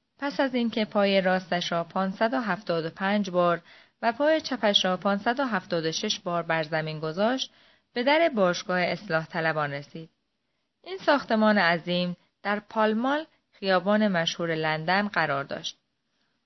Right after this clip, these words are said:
آقای فاگ طبق معمول یک راست وارد سالن غذاخوری باشگاه که نه پنجرهٔ بزرگش رو به باغ زیبا بود شد. پاییز بود و برگ‌های درختان طلایی شده بود. آقای فاگ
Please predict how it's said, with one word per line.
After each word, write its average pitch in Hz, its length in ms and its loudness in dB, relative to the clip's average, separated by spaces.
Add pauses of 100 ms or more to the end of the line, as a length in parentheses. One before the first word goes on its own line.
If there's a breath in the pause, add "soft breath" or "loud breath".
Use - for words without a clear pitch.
(100)
آقای 359 380 -2 (100)
فاگ 240 220 4
طبق 247 340 -8
معمول 180 600 0 (320)
یک 233 160 -6
راست 302 380 -2
وارد 175 400 0
سالن 165 520 -4
غذاخوری 165 720 -4
باشگاه 170 680 -2 (360 soft breath)
که 254 100 -12
نه 311 140 -2 (100)
پنجرهٔ 175 540 0
بزرگش 165 640 -4
رو 220 80 -2
به 208 120 0
باغ 175 340 -2
زیبا 151 400 -4
بود 156 320 -10
شد. - 240 -14 (960 soft breath)
پاییز 294 440 2
بود 233 300 -2
و 196 120 0
برگ‌های 185 540 0
درختان 165 640 -2
طلایی 170 460 0
شده - 320 -8
بود. - 220 -14 (840)
آقای 330 340 0
فاگ 233 340 2